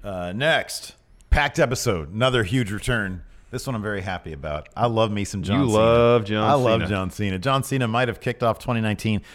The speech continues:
Speaker 1: with an appearance on SmackDown Live, which saw him team with Becky Lynch against Andrade Cien Almas and Zelina Vega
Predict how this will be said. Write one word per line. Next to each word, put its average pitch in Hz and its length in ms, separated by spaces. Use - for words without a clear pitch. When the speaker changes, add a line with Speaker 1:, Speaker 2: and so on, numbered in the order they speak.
Speaker 1:
with 147 160
an 156 60
appearance 156 380
on 139 120
SmackDown 131 520
Live, 123 420
which 104 160
saw 117 240
him 113 180
team 117 260
with 98 200
Becky 104 260
Lynch 95 300
against 95 260
Andrade 95 460
Cien 95 260
Almas 92 380
and 90 100
Zelina 85 320
Vega 85 360